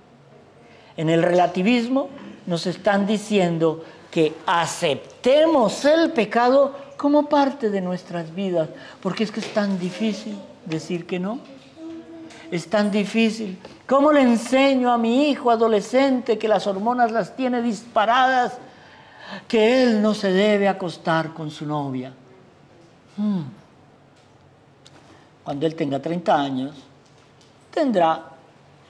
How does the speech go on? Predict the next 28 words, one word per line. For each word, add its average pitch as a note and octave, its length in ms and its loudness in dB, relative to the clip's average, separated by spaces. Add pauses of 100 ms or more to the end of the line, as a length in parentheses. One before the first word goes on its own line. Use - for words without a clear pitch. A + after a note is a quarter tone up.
(120)
trescientas E3 600 -2
novias C3 420 -8 (500)
en D#3 120 -8
el C3 100 -4
haber. A#2+ 260 -8 (580)
Bueno, A#3 220 2
la A#2+ 120 -2
niña E3 260 0
tendrá D3+ 280 0
seiscientas, E3 640 -2
siempre A2 420 -6
pasa D3 280 0
lo F#3 100 0
mismo. D3 340 -4 (800)
Pero, B3+ 300 2 (1700)
¿entendemos D3+ 1040 -2 (340)
lo E3+ 140 -4
que D#3+ 80 -8
estamos D#3 480 -6
haciendo C#3 500 -4
hoy E3 140 2
con E3+ 180 -4
este E3 280 -4
relativismo C3 800 -4
moral B2+ 360 -4
del C#3+ 180 -4
siglo C#3+ 340 -6
veintiuno? D3+ 560 -6